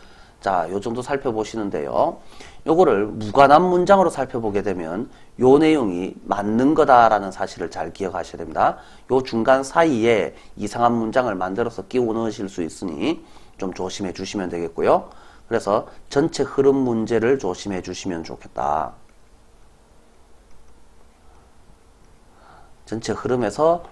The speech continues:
벗어나는 문장을 고르시오라고 했을 때 좀 조심해 주시면 되겠고요. correct playing, 올바른 연주는 어디에서 나옵니다.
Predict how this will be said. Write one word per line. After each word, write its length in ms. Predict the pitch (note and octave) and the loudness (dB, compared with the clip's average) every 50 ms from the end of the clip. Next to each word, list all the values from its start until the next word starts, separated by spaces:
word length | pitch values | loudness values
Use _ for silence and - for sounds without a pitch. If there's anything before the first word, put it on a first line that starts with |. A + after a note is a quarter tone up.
| - - | -10 -6
벗어나는 520 | - C3 - C3 A2+ G#2 G#2 A2 A2 A2+ | -6 -4 -2 0 2 2 2 2 2 0
문장을 440 | A#2 A2+ G#2 G2 G2 G#2+ G2+ G2+ G2 F2+ | -2 -2 -2 -2 -2 -2 -2 -4 -4 -6
고르시오라고 760 | F#2+ F#2 G2 F#2+ - - G#2 G2+ F#2+ F#2 F2+ E2+ E2+ F2 E2+ | -6 -6 -6 -6 -6 -4 -2 -2 0 0 -2 -2 -4 -4 -6
했을 220 | E2+ - - E2 | -8 -8 -10 -12
때 160 | - D#2 D#2 | -8 -8 -8
좀 180 | - - D#2 C2+ | -8 -8 -12 -12
조심해 340 | C#2 D#2 D#2 - - F2 D#2+ | -12 -12 -14 -12 -12 -12 -12
주시면 300 | E2 E2 - - E2+ - | -10 -10 -10 -8 -8 -8
되겠고요. 640 | F2 F2 F2 F2+ - - F2+ B2+ G3 A#3+ C4 - - - - - - - - - - - - - - | -6 -6 -6 -6 -4 0 4 6 6 6 4 0 -10 -20 -20 -20 -20 -20 -20 -20 -20 -20 -20 -18 -12
correct 760 | - - A#3 B3 B3 B3 - - - - F#2 G2+ C3+ F#3 G3+ - - - - - - - - - - - - - | -2 2 4 4 4 2 -6 -8 -4 0 0 2 0 0 -2 -8 -18 -20 -20 -20 -20 -20 -20 -20 -20 -18 -12 -4
playing, 720 | - D#3 D#3 D#3 D3+ D3+ D#3 D#3 D3+ B2 G#2 G2+ A2+ C#3+ - - - - - - | 0 2 4 4 4 4 4 4 4 2 0 -2 -4 -4 -6 -10 -18 -14 -4 2
올바른 760 | - C3 C#3 C#3+ D3 C#3+ C#3+ D#3+ D#3+ D#3+ E3+ F3 F3+ F3+ E3 | 4 6 6 6 6 4 6 4 4 4 4 0 0 2 2
연주는 720 | C#3+ C3+ C3+ C3+ C3+ C3+ C#3 C#3 C3+ C3+ C#3 C#3 C3+ C3+ - | 2 2 2 2 0 0 0 -2 0 0 -2 -2 -2 -2 -2
어디에서 540 | - D3+ C#3+ - C3+ B2 A#2 A2+ - A#2+ A#2 | -2 -2 0 0 0 0 0 0 -2 -2 0
나옵니다. 720 | A2+ G2 F#2 F#2+ G2+ G#2 G#2 - E2+ E2+ A2 D#3 F#3+ G#3 | 2 2 2 0 0 -2 0 2 2 4 4 4 2 0